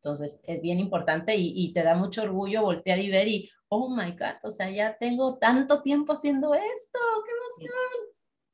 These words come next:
Speaker 2: Sí, la verdad es que sí. Y aparte, a, a tu mente le ayuda a, a, te ayuda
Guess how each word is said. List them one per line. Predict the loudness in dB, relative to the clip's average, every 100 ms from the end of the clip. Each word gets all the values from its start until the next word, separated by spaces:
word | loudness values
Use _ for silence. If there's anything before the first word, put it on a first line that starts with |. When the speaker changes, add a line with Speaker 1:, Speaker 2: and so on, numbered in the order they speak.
| _
Speaker 2:
Sí, | _ 0 0 -2 -4
la | 0
verdad | 2 4 4
es | 2 0
que | -4
sí. | -4 -4 -6 -8 -14
Y | 0
aparte, | 0 4 2 6 6 4 0
a, | -6 -6
a | -12
tu | -8
mente | -2 2 2 4 2 2
le | -4
ayuda | -2 0 2 2 0
a, | 0 0 0 0 0 -6
a, | -12 _ _ _ _ _ _ 0
te |
ayuda | 2 4 6